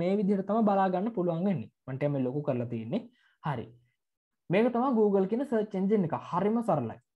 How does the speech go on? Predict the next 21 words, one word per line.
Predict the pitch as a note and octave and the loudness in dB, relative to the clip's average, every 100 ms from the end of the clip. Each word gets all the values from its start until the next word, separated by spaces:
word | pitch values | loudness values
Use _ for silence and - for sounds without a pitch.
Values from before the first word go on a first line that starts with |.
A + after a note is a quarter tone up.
| _ C#3 | _ -8
මෙතන | C#3+ E3 | -2 0
අපිට | D3+ E3+ D#3 | 0 0 0
අවශ්‍ය | C#3 D#3+ | 0 0
දේ | F#3 F#3+ | -2 0
ටයිප් | C3+ D3+ A3 | -2 0 2
කරන්න | A#3 A#3 | 2 2
විතරයි | F#3 D#3 C3+ C3 | 2 2 0 0
තියෙන්නේ. | B2 A#2+ G3+ A#3+ | -4 -2 -4 -2
ගොඩක් | C#3+ E3+ F#3+ E3 | 0 0 0 0
ලේසියෙන් | D3+ C#3 D3+ A#3 - - | 0 0 -4 -6 -10 -2
හොයාගන්න | D#3 D3 C#3+ D#3 F3+ | 2 2 0 -4 -4
හැකියාවක් | D#3 C3 A#2 D#3 G3+ - | -6 -6 -2 -2 -2 0
තියෙනවා. | B3 C3 - _ _ _ C#3 | 0 0 -10 _ _ _ 2
උදාහරණයක් | D3+ E3+ F3+ F#3+ F#3+ | 4 4 4 2 2
විදිහට | F#3+ F#3 F3 | 2 4 2
අපි | D#3+ | 0
මෙතන | D#3 D3 | 0 0
ටයිප් | C3+ - | -2 0
කරගත්තොත් | D3+ D3 D3 D3 - _ B2+ | 2 2 0 -2 -6 _ -10
Apple | B2 C3+ C3 C#3 | -4 -4 -2 -2
කියලා | B2+ B2+ | -2 2